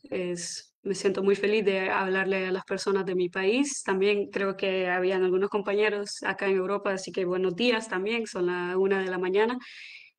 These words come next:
Y, eh, bueno, espero que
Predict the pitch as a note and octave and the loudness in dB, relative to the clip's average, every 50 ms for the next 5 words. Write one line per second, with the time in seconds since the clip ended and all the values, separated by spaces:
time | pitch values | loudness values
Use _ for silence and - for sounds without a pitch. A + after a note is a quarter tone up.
0 | _ _ - A3+ A3+ A3+ A3+ A3 A3 A3 A3 G#3+ G#3 G#3 G3+ G3+ G3+ G3 G3 F#3+ | _ _ 0 2 4 4 4 4 4 4 4 4 4 4 4 2 2 2 2 2
1 | F#3+ - - _ _ - G#3 G3+ G3 F#3+ F#3+ F#3 F#3 F#3 F#3 F3+ F3+ F3 F3 F3 | 0 -2 -8 _ _ 0 2 4 4 4 4 4 4 4 4 2 0 -2 -4 -8
2 | _ _ _ - G3 G3+ G3 G3 G3 F#3+ F#3+ - - G3 G3 F#3+ F#3+ F#3+ F#3+ F#3+ | _ _ _ -8 -4 0 2 4 4 2 0 -2 0 0 2 4 4 2 2 2
3 | F#3 F#3 F3+ F#3 F#3+ F#3+ - - - _ _ - G3 F#3 F#3 F3+ F3+ F3+ F3 F3 | 0 0 0 0 -2 -2 -4 -6 -10 _ _ -6 -4 -2 -2 -2 -2 -2 -2 -2
4 | F3 F3 F3 E3+ F3 | -2 -2 -4 -6 -8